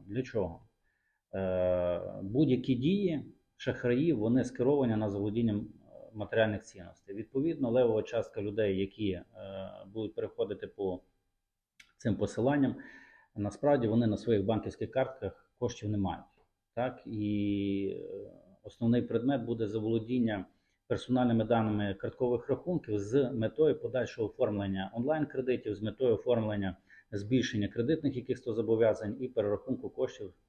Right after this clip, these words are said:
м, відповідно, вже шахраям. Сам механізм буде передбачати, е, ф-, наявність фішингового посилання, де вас, е, перекидує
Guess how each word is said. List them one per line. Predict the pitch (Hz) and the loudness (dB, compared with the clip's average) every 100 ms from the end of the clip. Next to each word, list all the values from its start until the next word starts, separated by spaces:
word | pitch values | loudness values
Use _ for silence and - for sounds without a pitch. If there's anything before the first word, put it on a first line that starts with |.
| _ _ | _ _
м, | - 98 - - _ _ _ _ _ | -18 -18 -18 -20 _ _ _ _ _
відповідно, | 101 - 104 107 98 | -10 -6 -4 -2 -2
вже | 92 | -4
шахраям. | 95 98 - 98 - - _ _ _ _ _ _ _ _ _ _ _ _ _ _ _ _ _ _ _ _ _ - | -6 -8 -6 -6 -6 -14 _ _ _ _ _ _ _ _ _ _ _ _ _ _ _ _ _ _ _ _ _ -12
Сам | - 175 185 160 | 0 6 8 8
механізм | 151 156 151 214 190 120 90 87 - _ | 8 6 6 6 4 2 -2 -4 -12 _
буде | 117 143 139 | -2 2 4
передбачати, | 135 120 120 123 160 185 185 143 | 4 4 4 4 4 4 4 2
е, | 120 - - _ _ _ _ _ - 107 101 101 98 98 95 | 2 -4 -16 _ _ _ _ _ -6 -2 0 2 2 0 -2
ф-, | - - | -6 -8
наявність | 143 123 135 165 147 127 - | -2 4 6 8 6 4 2
фішингового | 135 120 110 107 101 | 2 2 2 4 4
посилання, | 117 110 147 185 170 123 | 2 -2 0 2 2 2
де | 104 104 | 4 4
вас, | 98 107 92 - - _ 131 120 | 6 4 4 -2 -16 _ -10 -4
е, | 110 107 101 98 - 52 110 104 _ _ - | 0 2 2 0 -2 -6 -10 -14 _ _ 2
перекидує | 117 117 139 123 101 101 98 95 | 2 4 4 4 4 4 4 2